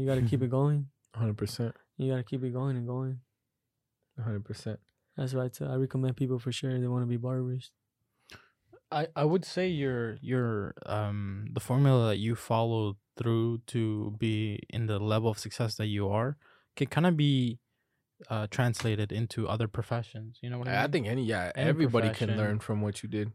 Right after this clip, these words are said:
Speaker 3: Like, it
Speaker 2: I,
Speaker 3: doesn't
Speaker 2: I,
Speaker 3: have to be
Speaker 2: I
Speaker 3: a
Speaker 2: even
Speaker 3: barber.
Speaker 2: think I can apply it in my own life,
Speaker 1: You
Speaker 2: to
Speaker 1: know?
Speaker 2: be honest, because this guy right here next to me, he's like, "Bro, why do you wanna work for a specific company? Like, you're not gonna get the, like,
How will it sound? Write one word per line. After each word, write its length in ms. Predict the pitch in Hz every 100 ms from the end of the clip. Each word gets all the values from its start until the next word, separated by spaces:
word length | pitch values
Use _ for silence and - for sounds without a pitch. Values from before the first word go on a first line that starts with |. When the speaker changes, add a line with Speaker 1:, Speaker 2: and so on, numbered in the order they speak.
| -
Speaker 3:
Like, 140 | 107
it 40 | 113
Speaker 2:
I, 20 |
Speaker 3:
doesn't 180 | 240 131
Speaker 2:
I, 40 |
Speaker 3:
have 200 | 123 180
to 60 | 147
be 60 |
Speaker 2:
I 40 | 170
Speaker 3:
a 20 |
Speaker 2:
even 240 | 196 202
Speaker 3:
barber. 40 | 185
Speaker 2:
think 140 | 170
I 80 | 131
can 160 | 123 131
apply 300 | 113 143 131
it 40 |
in 80 | 120
my 140 | 110 120
own 180 | 147
life, 180 | 123 143
Speaker 1:
You 60 | 139
Speaker 2:
to 60 | 143
Speaker 1:
know? 60 |
Speaker 2:
be 100 | 151
honest, 300 | 131 147 123 127
because 400 | 120 123 117 - _ - _ -
this 160 | 147
guy 200 | 147 160
right 140 | 135 120
here 360 | 127 143 143 120
next 260 | 123 -
to 60 | 147
me, 140 | 147
he's 160 | 127 110
like, 220 | 104 95
"Bro, 200 | 113 113
why 140 | 110 123
do 60 |
you 100 | 127
wanna 160 | 127 113
work 180 | 113 -
for 120 | 107
a 40 |
specific 460 | - 110 - 110 104
company? 500 | 117 117 - 110 107
Like, 260 | 104 101 - _ _ _ -
you're 120 | 120
not 140 | 123
gonna 140 | 117 113
get 240 | 113 107
the, 200 | 113 107
like, 360 | 104 101 101